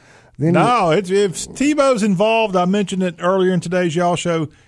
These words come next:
Speaker 2: If you mention Tim Tebow, your clicks and your downloads increase fivefold.
Speaker 1: No, there's no doubt. There's no doubt. Like, like I say,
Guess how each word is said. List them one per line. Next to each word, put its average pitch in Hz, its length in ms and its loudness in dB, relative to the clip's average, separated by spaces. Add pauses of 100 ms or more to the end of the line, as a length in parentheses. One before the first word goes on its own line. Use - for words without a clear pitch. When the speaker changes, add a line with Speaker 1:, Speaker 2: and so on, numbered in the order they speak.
(180)
Speaker 2:
If 127 160 -2
you 226 120 -4
mention 226 340 0
Tim 202 300 0
Tebow, 190 580 -2 (420)
your 185 480 0 (1200)
clicks - 640 -4
and 143 200 -2
your 143 260 2
downloads 127 840 0 (260)
increase 139 540 -2
fivefold. 127 880 -4 (340)
Speaker 1:
No, 196 160 0
there's 151 160 0
no 135 120 0
doubt. 107 300 -2 (300)
There's 208 160 -8
no 160 100 0
doubt. 123 320 -2
Like, 120 180 -6
like 117 180 -4
I 127 80 -4
say, 107 380 -6